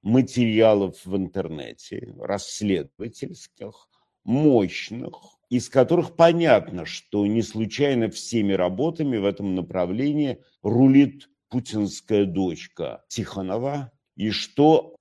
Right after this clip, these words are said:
заправляет всем ее так называемый научный, научный фон под названием «Иннопрактика»,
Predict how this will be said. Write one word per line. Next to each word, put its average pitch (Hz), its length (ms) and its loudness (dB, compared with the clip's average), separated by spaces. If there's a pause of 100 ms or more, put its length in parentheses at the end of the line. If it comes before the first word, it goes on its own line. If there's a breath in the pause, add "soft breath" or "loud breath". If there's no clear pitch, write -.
заправляет 120 920 4
всем - 540 -2
ее 110 540 0
так 101 280 -6
называемый 104 680 0
научный, 117 1000 0
научный 95 680 -6
фон 151 440 -6 (260)
под 110 140 0
названием 110 760 0
«Иннопрактика», 113 1200 -4